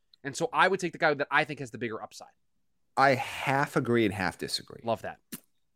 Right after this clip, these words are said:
Speaker 2: I agree that Zay Flowers has more potential upside than Rashad Bateman. I don't think he has more potential upside than Odell Beckham Junior. The Odell Beckham Junior roller coaster
Speaker 1: Dude, I,
Speaker 2: is
Speaker 1: I,
Speaker 2: something
Speaker 1: I
Speaker 2: you have
Speaker 1: can't
Speaker 2: to
Speaker 1: get on,
Speaker 2: decide whether or
Speaker 1: I
Speaker 2: not you
Speaker 1: can't
Speaker 2: want,
Speaker 1: get on that
Speaker 2: you
Speaker 1: ride.
Speaker 2: wanna get on the board.
Speaker 1: I can't
Speaker 2: Yeah,
Speaker 1: get on
Speaker 2: like,
Speaker 1: that ride.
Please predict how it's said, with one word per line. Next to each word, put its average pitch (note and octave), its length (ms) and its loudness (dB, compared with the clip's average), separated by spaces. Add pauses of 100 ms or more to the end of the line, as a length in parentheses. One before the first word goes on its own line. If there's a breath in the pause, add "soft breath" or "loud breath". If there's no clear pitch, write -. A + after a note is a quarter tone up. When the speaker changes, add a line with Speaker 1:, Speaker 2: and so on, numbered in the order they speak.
(140)
Speaker 2:
I B2+ 600 6
agree C#3+ 680 4
that C3 280 6
Zay A2+ 200 4
Flowers A2 440 4
has G2+ 200 0
more G2+ 240 2
potential F#2+ 460 -2
upside F2+ 480 -2
than F2+ 120 -2
Rashad E2 320 -2
Bateman. D2+ 420 -2
I D#2 100 2
don't F2+ 280 0
think D#2+ 160 -2
he D#2+ 100 0
has D#2 180 0
more C#2+ 160 2
potential - 420 -4
upside D#2 300 0
than D#2 80 2
Odell A1+ 120 0
Beckham C#2 280 -2
Junior. D#2+ 320 -2 (1120 soft breath)
The A#2 140 8
Odell E3 180 12
Beckham C#3+ 300 10
Junior C#3 300 8
roller C#3 340 10
coaster G#2 480 4
Speaker 1:
Dude, F2 160 4
I, G#2+ 60 6
Speaker 2:
is D#3+ 80 8
Speaker 1:
I, - 20 8
Speaker 2:
something C#3 220 4
Speaker 1:
I - 20 6
Speaker 2:
you B2+ 100 6
have C3 80 8
Speaker 1:
can't C#3+ 60 0
Speaker 2:
to C3 60 4
Speaker 1:
get A#2+ 60 4
on, C3 60 4
Speaker 2:
decide A#2+ 200 8
whether A#2 180 6
or - 20 6
Speaker 1:
I A2 40 4
Speaker 2:
not A2+ 140 6
you A2+ 60 0
Speaker 1:
can't A#2 120 6
Speaker 2:
want, A2+ 100 6
Speaker 1:
get C#3 60 6
on C#3 80 2
that C#3 100 6
Speaker 2:
you C#3 80 4
Speaker 1:
ride. D#3+ 80 10
Speaker 2:
wanna D3+ 140 10
get D3+ 120 8
on C3 140 6
the G#2+ 40 2
board. A2 320 4
Speaker 1:
I C#3 120 4
can't D#3+ 160 4
Speaker 2:
Yeah, A#2 80 8
Speaker 1:
get B2+ 100 4
on B2 80 2
Speaker 2:
like, A2 160 4
Speaker 1:
that F#2 60 -8
ride. F2 140 -12